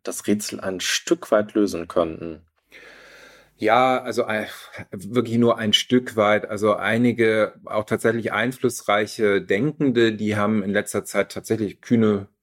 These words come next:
Speaker 2: Ideen formuliert, die so ein bisschen Weg aus dem Dilemma weisen,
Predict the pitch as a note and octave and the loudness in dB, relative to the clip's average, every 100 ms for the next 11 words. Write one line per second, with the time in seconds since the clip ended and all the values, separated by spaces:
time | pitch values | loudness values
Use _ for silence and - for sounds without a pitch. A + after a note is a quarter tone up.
0 | - B2 B2+ B2+ F3 F#3 E3+ D#3 C#3 B2+ | -4 -4 4 6 6 2 0 -2 2 2
1 | A#2+ B2 B2 A2+ G#2 A2 G2+ B2+ B2+ A#2+ | 4 2 0 -4 0 0 2 0 2 0
2 | G2+ A#2 - - A2+ G#2 G2 F#2+ A#2+ C#3 | 2 2 2 -4 -2 0 2 2 2 2
3 | A#2 G2 A2+ B2+ B2 A#2 | 2 4 4 2 2 -2